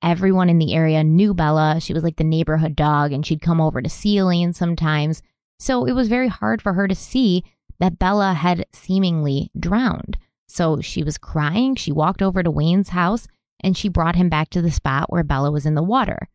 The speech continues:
Elaine said that Wayne took one quick look at the dog and then told her, "It's worse than you even know. My wife and dog went missing last night." Elaine felt that Wayne's behavior was odd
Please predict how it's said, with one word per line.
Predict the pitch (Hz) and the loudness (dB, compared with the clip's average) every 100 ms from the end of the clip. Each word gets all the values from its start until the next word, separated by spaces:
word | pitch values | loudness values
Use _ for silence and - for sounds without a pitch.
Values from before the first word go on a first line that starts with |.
| _ _ - | _ _ -2
Elaine | 160 175 302 294 | 0 2 2 0
said | 196 170 160 | 0 -2 0
that | 160 151 | -2 2
Wayne | 180 214 | 2 2
took | 185 - | 0 0
one | 180 233 277 | 0 0 0
quick | 233 - | -2 0
look | 190 175 | -2 0
at | |
the | 165 | -2
dog | 160 143 147 | 0 0 2
and | 175 | 2
then | 170 | 2
told | 160 156 160 | 2 0 2
her, | 156 156 - _ _ _ | 2 0 -2 _ _ _
"It's | 190 - | -2 0
worse | 170 175 - | 0 0 2
than | 170 | 2
you | 165 | 4
even | 160 160 156 | 2 2 0
know. | 151 139 143 - - - | 2 2 0 -4 -16 -4
My | 160 165 | 0 2
wife | 156 156 | 0 2
and | 165 | 2
dog | 151 147 | 2 0
went | 151 - | -2 0
missing | 151 143 143 - | -2 -2 -4 -6
last | 131 127 - | -4 -2 -2
night." | - - - - - _ _ - | -4 -6 -10 -16 -20 _ _ -2
Elaine | 220 262 392 | 2 2 0
felt | - 285 254 | -4 -4 0
that | 208 | 0
Wayne's | 190 196 - | 2 2 2
behavior | 180 175 180 | 2 2 2
was | 170 170 - | 0 -4 -8
odd | 269 285 180 175 | -4 -2 -2 -2